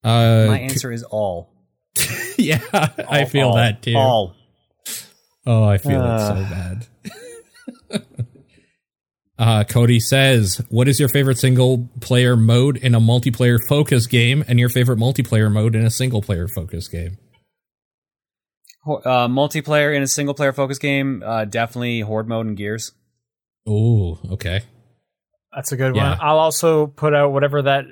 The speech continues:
Speaker 1: multiplayer mode was in Singularity. That was, I, for some reason, was
Speaker 2: Mm.
Speaker 1: pretty into that. The Mass Effect three multiplayer was also pretty good.
Speaker 2: It was pretty good, yeah. Also, the Uncharted
Speaker 1: Which was another
Speaker 2: games had
Speaker 1: Horde mode.
Speaker 2: unnecessarily good multiplayer.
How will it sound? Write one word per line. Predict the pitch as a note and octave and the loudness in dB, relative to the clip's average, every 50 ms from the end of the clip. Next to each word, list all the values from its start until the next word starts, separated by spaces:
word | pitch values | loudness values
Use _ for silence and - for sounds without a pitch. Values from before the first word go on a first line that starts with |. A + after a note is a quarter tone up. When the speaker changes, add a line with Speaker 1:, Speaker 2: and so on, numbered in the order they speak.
| - E3 | -12 -8
Speaker 1:
multiplayer | C#3+ C3+ C3+ C3+ B2+ - C#3 C3 C3 | -4 -4 -4 -4 -4 -4 -2 -2 -2
mode | C3 C3 C3 C3 B2 | -2 -2 -4 -4 -4
was | B2+ C3 C3 B2+ A#2+ A#2+ | -2 -2 -2 -2 -4 -6
in | C#3 - C#3 B2 A#2+ A#2 A#2 A2+ A#2 A#2 | -10 -8 -6 -6 -4 -4 -4 -6 -6 -4
Singularity. | - - - - D#3 D#3 C#3+ C#3 C#3+ A#2+ A#2 A2 A#2 B2 C3+ C#3+ D3+ D#3 E3+ F3+ E3 _ _ _ _ _ | -4 -4 -4 -2 -2 -2 0 0 0 0 0 0 0 0 0 0 -2 -4 -6 -8 -10 _ _ _ _ _
That | - B2 A2+ A#2 | -14 -10 -8 -6
was, | A#2+ A2+ - - - | -6 -6 -6 -8 -8
I, | B2+ B2 B2 B2 A#2+ B2+ C#3 - _ | -8 -4 -4 -2 -2 -4 -6 -8 _
for | _ - B2+ | _ -12 -10
some | - C3 B2 A#2+ | -8 -6 -6 -6
reason, | A#2 G#2+ A#2 | -6 -4 -2
was | A#2+ A#2+ B2 B2 | 0 2 2 2
Speaker 2:
Mm. | B2 A#2 | 2 2
Speaker 1:
pretty | A2+ A2 G#2+ - | 2 0 0 -2
into | G#2 G#2+ G#2 | -4 -4 -6
that. | G#2 G#2 A2 - _ _ _ _ _ _ _ _ _ _ _ _ _ _ _ _ _ _ _ _ _ _ _ _ _ _ - | -6 -8 -8 -10 _ _ _ _ _ _ _ _ _ _ _ _ _ _ _ _ _ _ _ _ _ _ _ _ _ _ -2
The | D#3 | 0
Mass | F3+ B3+ D4 - | 0 0 0 0
Effect | - F#4 E4+ - | -2 -2 -2 0
three | - G3 A#3+ B3+ | 0 2 4 4
multiplayer | G#3+ G3+ F3+ C#3 C3+ - F3 E3 D3 C3+ B2+ | 4 2 2 0 0 2 2 4 4 2 2
was | C3 A#2+ | 2 2
also | D3 C#3 C3 - | 2 0 0 -2
pretty | A#2+ - D3 C3 | 0 0 0 0
good. | A2+ A2+ - | 2 2 2
Speaker 2:
It | - | 4
was | D#3+ D3 D3 D3 | 4 2 2 0
pretty | - - - D#3 C#3+ C#3+ C#3 | -2 -2 -2 -2 0 0 0
good, | B2+ C3 C3 B2+ B2 A#2+ A2 | 2 2 4 4 4 2 2
yeah. | B2 A2+ A#2 A#2+ B2 A#2+ A#2+ B2 A#2+ - _ _ _ _ _ _ _ _ - | 0 0 0 2 2 2 2 0 -2 -4 _ _ _ _ _ _ _ _ 0
Also, | C#3+ D#3 D#3+ D#3+ F#3+ | 0 2 2 2 2
the | E3+ F3 | 2 4
Uncharted | E3+ D#3+ D3+ A#2+ - C3+ B2+ C3 C#3 C#3+ | 4 4 2 2 2 2 2 2 2 2
Speaker 1:
Which | C3+ A#2+ | 2 2
was | A#2 | 2
another | A#2 A#2 A#2 A2+ | 2 2 2 2
Speaker 2:
games | A2+ | 2
had | - B2 A#2 | 2 2 2
Speaker 1:
Horde | G#2 G2+ | 2 0
mode. | A#2 A2 G#2 G2+ G2+ | -2 -4 -4 -4 0
Speaker 2:
unnecessarily | A#2+ A#2 A2+ A2+ A2+ A2+ A2 - A#2 A2 - A2 A2 G#2+ G2+ G#2+ | 2 2 4 4 4 4 2 2 0 -2 0 0 2 2 2 0
good | G2+ G#2 A2 G2+ G2 F#2+ G2 G2 - - | 0 0 0 0 0 0 -2 -4 -4 -4
multiplayer. | G2 F#2+ F#2 - - F#2+ - - F2 F2 E2 F2 F#2+ | -4 -4 -6 -8 -10 -14 -12 -10 -10 -10 -8 -10 -10